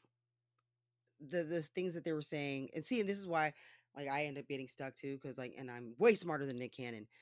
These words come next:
because the stuff that Nick Cannon was saying, it's, it's an ideology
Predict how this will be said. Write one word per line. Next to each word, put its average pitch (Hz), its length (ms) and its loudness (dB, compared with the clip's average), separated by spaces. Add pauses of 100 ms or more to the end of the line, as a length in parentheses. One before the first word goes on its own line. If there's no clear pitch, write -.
(260)
because 156 400 -2
the 147 100 -8
stuff 196 280 0
that 160 120 -2
Nick 147 140 -4
Cannon 139 240 -4
was 123 120 -8
saying, 110 280 -10 (2500)
it's, - 280 -8
it's 170 160 -6
an 160 100 -4
ideology 156 800 -2